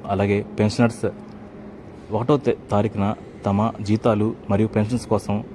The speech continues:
ఎదురు చూస్తున్నారండి. సోషల్ మీడియా వేదికగా తమ బిల్స్ స్టేటస్ ఏంటి, ఫండ్స్ స్టేటస్ ఏంటి, ఈరోజు జీతాలు మరియు పెన్షన్స్ జమ అయ్యే అవకాశాలు ఉన్నాయా లేదా అని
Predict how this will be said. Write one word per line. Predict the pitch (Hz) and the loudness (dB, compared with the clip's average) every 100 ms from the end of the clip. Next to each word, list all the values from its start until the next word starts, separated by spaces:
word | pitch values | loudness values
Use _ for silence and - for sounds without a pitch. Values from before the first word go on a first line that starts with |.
| - | 0
ఎదురు | 110 123 117 | 2 2 0
చూస్తున్నారండి. | 107 101 95 95 107 - - - - | 0 0 0 -2 -4 -10 -18 -18 -12
సోషల్ | - 147 151 | 2 2 4
మీడియా | 147 127 120 - | 4 6 4 2
వేదికగా | 104 110 117 110 110 - - - | 2 4 4 2 2 -2 -2 2
తమ | 104 101 104 | 4 4 2
బిల్స్ | 104 123 123 120 - - - - | 4 4 4 -4 -4 -18 -18 -8
స్టేటస్ | - 127 127 | 2 2 4
ఏంటి, | 107 98 104 - - - - - - | 0 0 -2 -4 -14 -16 -18 -18 -8
ఫండ్స్ | - 123 123 120 120 - - - - - - - | 4 4 4 -2 -2 -8 -10 -10 -10 -10 -12 -12
స్టేటస్ | - - 123 120 | -4 0 2 2
ఏంటి, | 101 107 104 - - - | 2 0 -4 -6 -6 0
ఈరోజు | 110 123 123 123 - - | 6 6 6 2 -6 -4
జీతాలు | 104 120 120 117 | 0 4 4 4
మరియు | 117 104 107 | 4 4 2
పెన్షన్స్ | 104 107 - 101 - - - - | 2 -2 -2 -6 -8 -12 -16 -10
జమ | 104 107 120 | 2 6 8
అయ్యే | 120 | 8
అవకాశాలు | 107 101 117 120 104 | 4 4 2 4 2
ఉన్నాయా | 107 107 | 4 4
లేదా | 101 98 101 | 4 2 0
అని | 104 101 98 | 0 0 0